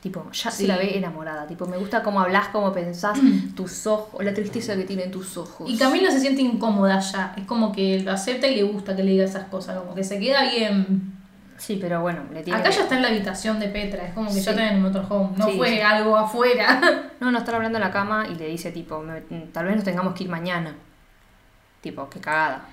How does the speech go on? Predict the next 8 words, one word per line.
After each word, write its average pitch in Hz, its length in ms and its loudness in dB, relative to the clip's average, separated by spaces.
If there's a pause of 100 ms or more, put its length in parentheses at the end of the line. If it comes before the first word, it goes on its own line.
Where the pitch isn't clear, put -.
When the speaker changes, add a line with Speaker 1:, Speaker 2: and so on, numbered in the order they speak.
(140)
Speaker 2:
Ah, 262 400 6
claro, 247 480 6
porque 202 260 0
se 202 140 -2
iban 208 180 0
a 190 100 2
ir, 190 220 0
sí. 208 400 -8